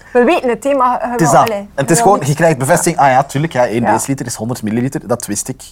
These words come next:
Speaker 2: Maar op een of andere manier zoek je dat nog eens op.
Speaker 1: <laughs>
Speaker 2: Ehm, je hebt ook Google gegoogeld.
Speaker 1: <laughs> Waarschijnlijk in de rapte.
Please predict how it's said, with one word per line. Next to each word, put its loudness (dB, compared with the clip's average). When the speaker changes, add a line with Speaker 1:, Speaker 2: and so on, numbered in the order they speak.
Speaker 2:
Maar -4
op -8
een -4
of -4
andere 0
manier -2
zoek -4
je 2
dat -4
nog -2
eens -4
op. -6
Speaker 1:
<laughs> 0
Speaker 2:
Ehm, 4
je -4
hebt -4
ook 0
Google 2
gegoogeld. -10
Speaker 1:
<laughs> -4
Waarschijnlijk 2
in 6
de 6
rapte. 4